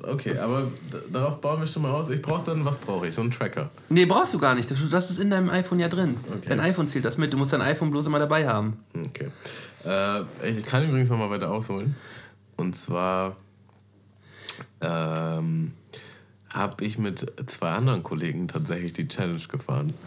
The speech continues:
Speaker 1: Einen Monat kalt duschen.
Speaker 2: Kein Duschen?
Speaker 1: Kalt duschen.
Speaker 2: Mhm.
Speaker 1: Kalt duschen. Und, äh, ich habe tatsächlich reingekackt. Ich habe nach äh, zwei Wochen oder so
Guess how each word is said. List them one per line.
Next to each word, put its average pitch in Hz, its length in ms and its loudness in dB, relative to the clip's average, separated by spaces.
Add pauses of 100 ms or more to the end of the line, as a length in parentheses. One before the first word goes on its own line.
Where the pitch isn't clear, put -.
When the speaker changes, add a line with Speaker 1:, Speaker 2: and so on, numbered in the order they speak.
(280)
Speaker 1:
Einen 82 200 -4
Monat 82 280 -4
kalt 71 260 -6
duschen. - 300 -8 (1000)
Speaker 2:
Kein 202 280 4
Duschen? 123 500 -2
Speaker 1:
Kalt - 300 -2
duschen. 143 300 -6 (180)
Speaker 2:
Mhm. 185 340 2
Speaker 1:
Kalt 139 260 -6
duschen. 131 360 -2 (460)
Und, 95 380 -6
äh, 87 200 -2
ich - 180 -6
habe 95 280 -2
tatsächlich 78 500 -4
reingekackt. 139 520 -4
Ich - 140 -6
habe 90 240 0
nach 82 320 -2 (640)
äh, 85 360 0 (220)
zwei 120 540 0
Wochen 131 300 0
oder 156 220 0
so 165 380 -2